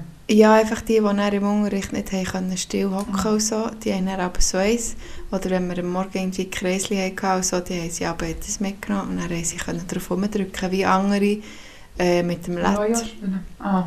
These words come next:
Speaker 1: okay.
Speaker 2: Nein, mehr so der, aber ja. Ähm, und der Fidget, ah, aber ich habe das andere gemeint, das, wo man kann,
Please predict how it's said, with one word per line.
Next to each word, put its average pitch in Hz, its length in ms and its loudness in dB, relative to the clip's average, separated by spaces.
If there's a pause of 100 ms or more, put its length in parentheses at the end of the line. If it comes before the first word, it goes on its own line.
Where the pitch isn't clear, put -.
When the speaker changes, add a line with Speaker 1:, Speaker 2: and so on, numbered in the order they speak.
Speaker 1:
okay. 185 300 -2
Speaker 2:
Nein, 185 420 2
mehr 196 200 2
so 202 180 0
der, 190 280 0
aber 165 220 -2
ja. 196 240 4 (1500)
Ähm, 202 640 6 (140)
und 214 140 -2
der 214 100 2
Fidget, 254 480 -2
ah, 240 280 8
aber 226 240 2
ich 254 100 8
habe 233 120 6
das 220 120 -2
andere 240 360 4
gemeint, 214 420 0
das, 214 120 0
wo 214 100 2
man 196 140 2
kann, 190 280 0